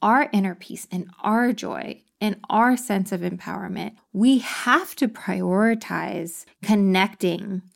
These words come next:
with who we are beyond this world every single day. We have to. We can't just sit back and go about our day and expect it to automatically happen. We have to curate our lives for that.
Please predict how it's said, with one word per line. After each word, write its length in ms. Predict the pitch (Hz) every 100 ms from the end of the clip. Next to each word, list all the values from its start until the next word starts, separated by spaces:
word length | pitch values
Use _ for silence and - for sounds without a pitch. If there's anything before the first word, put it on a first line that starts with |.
| _ _ -
with 180 | 196
who 320 | - - 226 226
we 200 | 226 202
are 220 | 190 185
beyond 540 | 185 180 185 180 180
this 220 | 180 180
world 340 | 196 165 151 - -
every 380 | 214 208 208 226
single 400 | 220 190 180 180
day. 440 | 175 - - 185 - _
We 140 | 233
have 460 | 220 - 220 202 -
to. 320 | - - 180 - _ _ _
We 120 | 247
can't 420 | 233 - 262 247 -
just 260 | 262 -
sit 280 | - 220 -
back 260 | 190 180 -
and 160 | 185
go 140 | 185 190
about 320 | 190 185 -
our 120 | 185
day 300 | 180 185 190
and 120 | -
expect 500 | 196 - - 175 170
it 140 | 202 202
to 100 | 202
automatically 720 | 185 180 180 170 170 170 170
happen. 580 | 175 185 185 - - - _ -
We 160 | 240
have 240 | 233 254 262
to 100 | 262
curate 560 | - - 220 220 226 -
our 180 | 202 196
lives 580 | 175 180 226 202 -
for 160 | - -
that. 320 | - - -